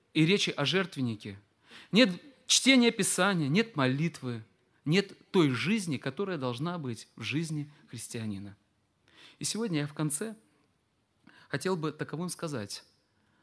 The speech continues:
что Библия призывает обновить своё покаяние всех тех, кто живёт неправильно перед Богом, у кого с Богом отношения нарушены. Бог говорит, чтобы покаялся, а если не так,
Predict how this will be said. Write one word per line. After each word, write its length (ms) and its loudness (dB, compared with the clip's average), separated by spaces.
что 200 -10
Библия 340 -4
призывает 640 -6
обновить 440 -4
своё 220 -10
покаяние 520 -8
всех 280 -12
тех, 280 -12
кто 180 -12
живёт 420 -10
неправильно 600 -6
перед 240 -14
Богом, 320 -12
у 80 -14
кого 360 -8
с 120 -14
Богом 400 -8
отношения 480 -10
нарушены. 480 -12
Бог 220 -4
говорит, 360 -8
чтобы 300 -10
покаялся, 680 -10
а 100 -6
если 240 -8
не 120 -6
так, 340 -12